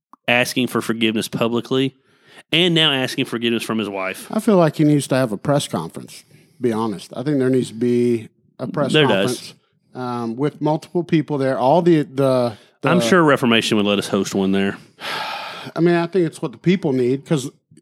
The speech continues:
Speaker 2: at, at this point, it's no longer just the Gary Lamb problem.
Speaker 1: Well,
Speaker 2: This
Speaker 1: what I
Speaker 2: is a upset a lot of
Speaker 1: what I
Speaker 2: listeners.
Speaker 1: think is, well, the problem, he's now divided Cherokee County.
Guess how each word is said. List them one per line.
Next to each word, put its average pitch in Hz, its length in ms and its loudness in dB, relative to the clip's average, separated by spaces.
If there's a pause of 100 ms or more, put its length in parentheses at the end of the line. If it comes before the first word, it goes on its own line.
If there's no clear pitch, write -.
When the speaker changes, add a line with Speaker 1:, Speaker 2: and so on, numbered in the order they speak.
Speaker 2:
at, 165 240 0
at 156 200 -4
this 233 200 0
point, 185 280 4
it's 180 160 0
no 214 80 0
longer 190 340 2
just 123 200 -6
the 131 60 -8
Gary 131 260 -2
Lamb 135 260 -2
problem. - 380 -12
Speaker 1:
Well, 170 200 2
Speaker 2:
This 175 80 2
Speaker 1:
what 196 100 4
I 180 80 4
Speaker 2:
is 185 80 2
a 202 60 4
upset 160 460 -2
a 143 40 -2
lot 139 240 -2
of 202 40 4
Speaker 1:
what 220 100 4
I 185 40 2
Speaker 2:
listeners. 240 220 0
Speaker 1:
think 247 180 -2
is, 160 200 -2
well, 165 140 -2
the 160 100 -2
problem, 185 500 0
he's 143 320 -2
now 135 180 2
divided 120 420 0
Cherokee 104 380 -6
County. 67 460 -14